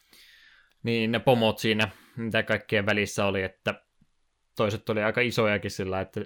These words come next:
se on se hyvä puoli just niinku kuusitoista pittisten puolen hypätä, että noi sprititkin sitten oli aika isoja, ja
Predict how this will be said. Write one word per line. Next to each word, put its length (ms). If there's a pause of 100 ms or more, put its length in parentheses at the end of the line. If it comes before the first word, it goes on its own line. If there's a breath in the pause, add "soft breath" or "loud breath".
(140)
se 180
on 240
se 140 (240)
hyvä 220
puoli 260
just 200
niinku 400
kuusitoista 440
pittisten 460
puolen 260
hypätä, 400
että 200
noi 200 (520 soft breath)
sprititkin 680
sitten 280
oli 100
aika 220
isoja, 380
ja 100